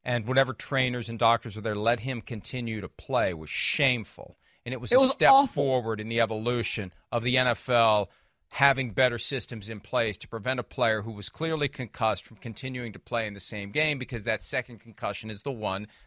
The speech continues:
Speaker 1: that can literally kill you. And Colt McCoy's father spoke out in very aggressive terms the next day, which was great for him. Now, I'm sure the Browns didn't like it at the time,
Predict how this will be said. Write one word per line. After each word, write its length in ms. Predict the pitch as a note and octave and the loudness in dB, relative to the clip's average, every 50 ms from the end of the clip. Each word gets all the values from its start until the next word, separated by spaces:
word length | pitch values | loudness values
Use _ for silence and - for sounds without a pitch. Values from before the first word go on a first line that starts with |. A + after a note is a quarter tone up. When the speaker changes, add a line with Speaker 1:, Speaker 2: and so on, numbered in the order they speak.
| _ - | _ -4
Speaker 1:
that 220 | A2+ G#2 - - | -4 -4 -4 -4
can 240 | - - A#2+ A2 G#2 | -6 -4 -4 -4 -2
literally 840 | G#2+ A2+ B2+ D#3 F3 E3+ E3 C#3+ C3 B2 A#2 A2+ A#2 A2+ A2+ G#2+ - _ _ _ _ _ _ _ | -4 -4 -2 -2 -2 -2 0 0 2 2 0 0 -2 -4 -6 -8 -10 _ _ _ _ _ _ _
kill 380 | - - - G3 F#3+ E3+ D3+ B2+ | -8 -4 0 0 2 2 0 -2
you. 280 | G#2 F#2 E2+ G1+ G1+ - _ _ - - _ _ _ _ _ - | -2 -6 -6 -8 -12 -16 _ _ -20 -20 _ _ _ _ _ 0
And 400 | - C3+ C3 C3 B2+ B2 A#2+ - | 2 4 6 6 4 2 -2 -6
Colt 280 | - - - G3 F3+ - | -4 2 2 2 2 2
McCoy's 460 | D3+ C#3+ - - C#3+ B2 A2 F#2+ - | -4 -8 -4 -2 0 0 0 0 -4
father 460 | - _ - D#3+ D#3 E3+ F#3 F3 F#3 | -8 _ 4 6 8 8 6 4 2
spoke 460 | D#3+ - - - F3+ E3+ E3 D#3 - E3 | -4 -4 -2 2 2 4 2 2 4 6
out 320 | D3+ D3+ D3+ D3+ D3+ - | 6 8 8 6 4 2
in 120 | C#3 B2+ | -4 -6
very 260 | G#2+ C#3 C#3+ C#3 C3+ C3 | -2 -2 0 0 0 -2
aggressive 460 | A2+ B2 C3+ C3+ B2 - - A2+ - | -2 0 0 0 0 0 -4 -10 -8
terms 380 | - - C#3+ C3+ C3+ C3 A#2 | -4 -2 0 0 0 -2 -2
the 80 | A#2 B2 | -4 0
next 320 | B2+ A#2+ A#2 - - - | 0 0 0 0 -2 -2
day, 240 | - C3 A#2+ A#2+ B2 | 2 4 4 4 4
which 240 | A#2+ A#2+ A#2 - - | 2 0 -4 -6 -6
was 140 | A#2 G2+ - | -8 -8 -10
great 440 | _ - B2 C#3+ E3+ F#3 F#3 E3+ - | _ -2 4 6 6 6 6 4 -2
for 220 | - - C#3 C3 | -4 -2 -2 0
him. 300 | C3+ C#3 B2 G#2 F#2+ G#2 | 0 0 0 -2 -2 -2
Now, 180 | A2 G#2+ G#2+ G#2+ | -2 -2 -2 -2
I'm 80 | A2 | -2
sure 220 | G#2+ - - C3+ G#2+ | -4 -6 -6 -6 -6
the 60 | G2 | -6
Browns 440 | E2 - A#2+ A#2+ A#2+ B2 A#2+ G#2 - | -4 0 2 4 4 2 0 -2 -4
didn't 220 | - A2+ F2+ F#2+ | -8 -8 -6 -4
like 280 | G#2 G#2+ G2+ G2+ - - | -2 0 0 0 -2 -4
it 60 | E2+ | -10
at 100 | E2 - | -12 -14
the 60 | - | -14
time, 420 | - - - F2 E2+ E2 E2 E2+ | -10 -6 -4 -4 -2 -4 -4 -6